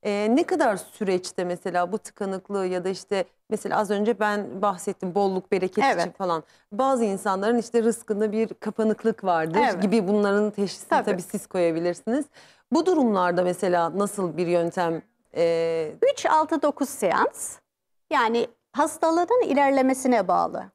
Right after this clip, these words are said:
Speaker 2: En az üç seans olması gerekiyor ki bir seanstan sonra hemen kendini gösteriyor zaten.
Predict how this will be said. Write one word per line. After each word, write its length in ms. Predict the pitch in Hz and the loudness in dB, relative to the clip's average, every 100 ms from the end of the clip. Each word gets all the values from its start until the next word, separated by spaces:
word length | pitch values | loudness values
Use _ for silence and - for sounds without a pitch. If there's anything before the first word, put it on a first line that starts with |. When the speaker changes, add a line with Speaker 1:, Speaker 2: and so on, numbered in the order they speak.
| _ _ _ | _ _ _
Speaker 2:
En 180 | - 480 | 0 2
az 240 | 262 202 - | 4 0 -2
üç 140 | 277 | -4
seans 400 | - 392 381 370 | 0 2 2 2
olması 380 | 370 359 370 370 | 2 2 2 0
gerekiyor 800 | 359 359 359 - - 359 381 - _ _ _ _ | 0 2 0 -2 0 2 2 -2 _ _ _ _
ki 100 | - 480 539 - _ _ _ | 2 2 2 -4 _ _ _
bir 100 | 494 | 0
seanstan 600 | 494 311 254 240 - 226 | 2 2 2 2 2 0
sonra 320 | 226 226 226 539 494 | 0 0 2 2 2
hemen 240 | 415 269 254 | 2 4 2
kendini 440 | 247 208 214 415 | 0 0 0 2
gösteriyor 540 | 247 220 233 220 208 | 2 2 0 2 2
zaten. 420 | 180 165 - - | 2 -2 -2 0